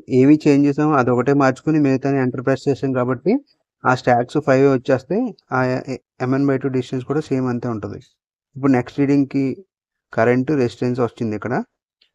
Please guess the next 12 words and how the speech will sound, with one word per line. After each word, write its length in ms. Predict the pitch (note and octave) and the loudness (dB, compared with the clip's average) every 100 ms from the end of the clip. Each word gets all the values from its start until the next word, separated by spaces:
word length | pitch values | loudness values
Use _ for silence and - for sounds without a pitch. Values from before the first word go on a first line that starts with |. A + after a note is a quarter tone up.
| - | -4
తర్వాత 260 | B2 C3 C#3+ | -2 0 0
బీప్ 260 | B2+ B2+ | 0 -2
సౌండ్ 180 | - C3+ | -2 -2
వచ్చినప్పుడు 300 | B2 D3 C#3+ | -2 -2 -2
apparent 300 | A#2 C3 B2+ | -2 -2 -2
resistance 320 | B2+ - B2 | -4 -4 -4
వస్తది, 260 | A2+ - C#3+ | -4 -4 -4
depth 260 | C3+ - B2+ | -4 -6 -8
of 80 | - | -6
penetration 440 | A#2 G#2+ A#2+ - | -8 -6 -6 -6
వస్తది 260 | A2 - G#2+ | -10 -10 -8
అనమాట. 280 | G#2 G2+ | -8 -8